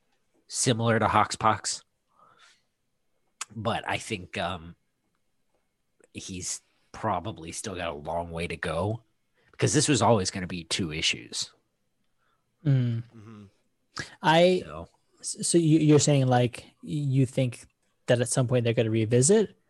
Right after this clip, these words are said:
Speaker 2: or what,
Speaker 1: I,
Speaker 2: what?
Speaker 1: I, no, I, I think this, what I, I guess what I'm saying is I, I think this was the right amount.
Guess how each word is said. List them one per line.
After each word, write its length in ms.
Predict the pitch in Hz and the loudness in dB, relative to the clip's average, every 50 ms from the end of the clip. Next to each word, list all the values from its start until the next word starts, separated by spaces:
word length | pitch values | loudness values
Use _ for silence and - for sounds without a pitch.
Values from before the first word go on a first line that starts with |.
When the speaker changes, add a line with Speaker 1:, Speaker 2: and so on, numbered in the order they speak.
| _ _ _ _ _ _ _ _ | _ _ _ _ _ _ _ _
Speaker 2:
or 720 | - 151 135 131 131 127 123 117 117 113 113 117 117 - _ - - | 0 4 4 6 6 6 6 6 4 4 2 0 -4 -10 _ -12 -4
what, 180 | 151 135 165 175 | 0 4 6 6
Speaker 1:
I, 140 | 160 160 151 | 6 6 4
Speaker 2:
what? 180 | 123 - - 151 | 2 2 0 -2
Speaker 1:
I, 60 | - - _ - | -6 -16 _ -4
no, 400 | 185 170 160 143 110 92 85 82 85 | 0 2 4 4 4 2 0 -4 -6
I, 380 | 82 92 131 135 120 85 120 135 | -2 2 2 2 2 2 2 0
I 40 | 123 | 0
think 280 | - 143 131 107 90 | 0 -2 -4 -2 0
this, 160 | 107 113 - - - | -2 -2 -2 -2 -2
what 220 | 147 143 135 131 | 2 4 6 6
I, 180 | 127 120 - 123 | 6 6 4 4
I 40 | 127 | 2
guess 160 | 127 135 - | 2 2 2
what 120 | 135 120 | 2 0
I'm 80 | 104 92 | 0 2
saying 300 | - 131 117 101 92 90 | 2 0 0 0 -2 -4
is 100 | 90 92 | -4 -4
I, 120 | 85 85 - | -4 -4 -2
I 120 | 113 107 104 | -2 -2 -2
think 300 | - 127 120 110 104 110 | -2 -4 -6 -6 -4 -4
this 180 | 123 120 - | -2 -2 0
was 220 | 120 110 90 87 - _ - | -2 -4 -6 -6 -12 _ -12
the 220 | 113 104 - - | -6 -2 0 0
right 380 | 202 196 196 190 90 87 - _ _ _ _ _ _ _ _ _ _ _ _ - | 0 0 -2 -2 -4 -6 -12 _ _ _ _ _ _ _ _ _ _ _ _ -6
amount. 560 | - 110 104 92 85 - - - - - - | -4 -4 -2 -4 -6 -6 -8 -12 -16 -16 -16